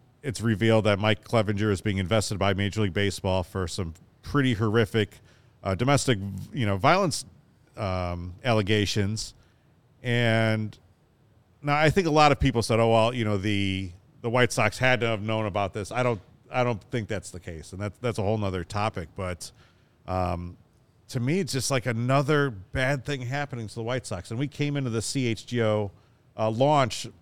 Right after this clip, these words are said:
last March thinking, "Okay, the White Sox have a chance to maybe be the best team in town," and time and time again, that just kind of bad news. So let's talk about curses.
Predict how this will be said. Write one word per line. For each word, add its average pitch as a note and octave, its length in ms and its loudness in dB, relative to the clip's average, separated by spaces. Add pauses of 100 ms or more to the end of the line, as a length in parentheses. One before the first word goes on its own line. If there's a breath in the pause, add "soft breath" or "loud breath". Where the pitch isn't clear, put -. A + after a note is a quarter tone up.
(240)
last B2 340 -2
March C#3 300 0
thinking, G2 260 -2
"Okay, C3 240 -2
the A2 120 0
White A#2 300 0
Sox - 720 -2 (800 soft breath)
have C3 120 2
a C3 60 -2
chance D#3+ 320 0
to B2+ 80 -2
maybe B2 240 0
be A#2+ 120 -4
the A#2 100 -4
best B2 240 -2
team C3+ 180 -2
in A#2+ 80 -4
town," D3 520 -6
and A#2 580 0 (180)
time D3 240 -2
and C#3+ 80 0
time D3 220 2
again, C3+ 400 0
that G2 180 -6
just A#2+ 220 -6
kind B2 220 -2
of G2 100 -6
bad B2 280 2
news. C#3 280 0
So A#2 260 0 (1000 soft breath)
let's - 220 -2
talk F#3+ 200 6
about D3+ 220 4
curses. F#2+ 600 -4